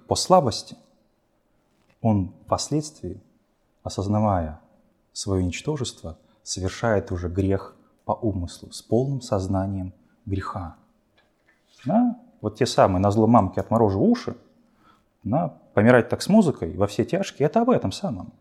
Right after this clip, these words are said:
Чего терять, коль все уже потеряно? Гори сарай, гори и хата. И поэтому он совершает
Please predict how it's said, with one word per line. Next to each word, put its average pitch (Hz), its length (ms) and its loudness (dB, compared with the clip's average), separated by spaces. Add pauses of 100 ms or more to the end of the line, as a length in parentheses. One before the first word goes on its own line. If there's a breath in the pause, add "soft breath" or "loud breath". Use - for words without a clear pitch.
(520)
Чего 190 240 4
терять, 220 360 4
коль 127 120 0
все 175 160 -2
уже 156 180 0
потеряно? - 520 -2 (1040)
Гори 147 200 6
сарай, 202 300 6
гори 135 200 4
и 107 40 4
хата. - 380 -6 (240)
И 123 80 -2
поэтому 165 320 0
он 123 60 4
совершает 147 680 -2